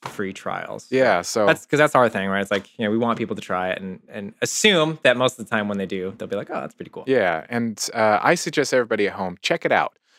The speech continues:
Speaker 2: Um, it's <laughs> really cool. It's just, even just as a gamer from a gaming experience, it's just a really interesting thing to add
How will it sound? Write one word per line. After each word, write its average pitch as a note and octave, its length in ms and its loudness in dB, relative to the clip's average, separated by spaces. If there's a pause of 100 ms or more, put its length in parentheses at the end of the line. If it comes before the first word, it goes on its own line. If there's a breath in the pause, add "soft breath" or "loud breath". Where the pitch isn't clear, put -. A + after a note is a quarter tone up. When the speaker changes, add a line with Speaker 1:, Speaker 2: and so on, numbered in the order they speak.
(260 soft breath)
Speaker 2:
Um, F2 540 4
it's - 200 -4
<laughs> - 200 -8
really A2+ 220 0
cool. F2 320 -2
It's G2+ 120 -2
just, - 240 -2
even G3+ 220 0
just F#3+ 180 0
as A#2+ 160 2
a G#2 80 -2
gamer G2 400 0
from G2 240 -6
a F2 80 -6
gaming F#2+ 360 -6
experience, G2+ 1000 -4 (560)
it's G2+ 160 -6
just A2 220 -4
a G#2 60 0
really F#2 420 0
interesting F#2 640 -10
thing F2+ 480 -10
to F2 520 -6 (200)
add G2 640 2